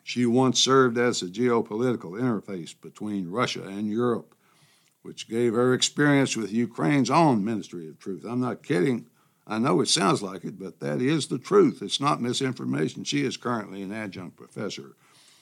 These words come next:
at Syracuse University. She actually advised the Ukrainian government, perhaps the most corrupt in Europe, on misinformation. One might think that the executive director of such a board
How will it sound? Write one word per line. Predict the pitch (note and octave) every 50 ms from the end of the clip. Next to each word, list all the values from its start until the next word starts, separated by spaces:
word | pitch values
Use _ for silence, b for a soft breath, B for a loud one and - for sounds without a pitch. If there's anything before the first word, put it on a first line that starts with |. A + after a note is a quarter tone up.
| b b b b b
at | - A2 G#2+ G2+ G2+
Syracuse | - - A#2 G#2+ G2+ F#2 - - F#2 E2+ F2+ D#2 D#2+
University. | F#2 F#2 F#2+ G2 F2 G#2 A2 A2+ A2 - - -
She | G#2 - - G#2+ G2+
actually | A2+ C3+ D3 B2+ - - G#2+ G2+ F#2 F#2
advised | F2 E2 D2 B1+ C2 A#2+ C3 C3 A#2 G#2+ F#2+ F2 -
the | F2 E2+
Ukrainian | F2+ G2 G2 - - B2+ C3+ C3 A#2+ A2 F#2+ E2+ D#2+
government, | E2 A2+ A#2 G2+ F2+ E2+ E2 _
perhaps | - D#2+ D#2 G#2 A#2+ - -
the | - -
most | D#2 G#2+ A#2+ A2 -
corrupt | - G#2 G2 G2+ A2+ A#2 - -
in | - F#2 F#2
Europe, | G#2 B2 A#2+ G#2 E2+ - _ b b b b b b b b b b b b b b
on | A#2+ C3+ C#3 C3+ B2+
misinformation. | C#3 D#3 - - D#3 D3+ C3+ C3 C3+ C3+ D3 D#3 D#3+ D3 - A2 F#2+ G#2
One | A#2+ C#3 C#3 B2
might | A2+ G#2+ G2 E2 -
think | - B2 A2 G2 -
that | - - - - -
the | - D2+
executive | D2+ D2 - F#2 A2+ G#2 - - - C2 C2
director | C2 D#2+ F2+ A2+ A2+ - - - D#2
of | C#2 -
such | - - - - -
a | -
board | - - G2+ G#2+ A2 A2 G#2+ G2+ E2+ -